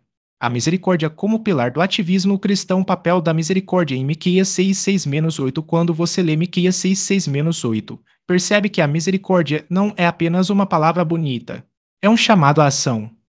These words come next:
O que Deus realmente quer de nós? Ele deseja que você busque a justiça, ame a misericórdia e ande humildemente com Ele. Isso significa que a misericórdia é fundamental na sua jornada como ativista cristão.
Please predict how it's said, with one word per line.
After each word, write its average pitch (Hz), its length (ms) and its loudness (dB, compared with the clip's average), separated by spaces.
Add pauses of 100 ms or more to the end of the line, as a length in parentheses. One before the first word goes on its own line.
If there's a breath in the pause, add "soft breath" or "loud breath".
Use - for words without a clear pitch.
(120)
O 156 120 -8
que 185 100 -2
Deus 190 220 2
realmente 190 460 2
quer 143 200 2
de 139 140 0
nós? 123 480 -4 (320)
Ele 135 120 2
deseja 156 440 2
que 196 80 -2
você 185 240 0
busque 160 360 0
a 160 40 4
justiça, 156 720 -2
ame 175 180 2
a 170 60 4
misericórdia 170 760 2
e 165 100 2
ande 151 200 2
humildemente 202 520 2
com 175 220 0
Ele. 113 360 -2 (340)
Isso 165 200 0
significa 214 560 2
que 214 140 0
a 170 60 6
misericórdia 151 680 2
é 170 80 0
fundamental 196 640 4
na 165 80 4
sua 180 240 2
jornada 160 420 2
como 175 220 0
ativista 180 460 0
cristão. 143 640 -2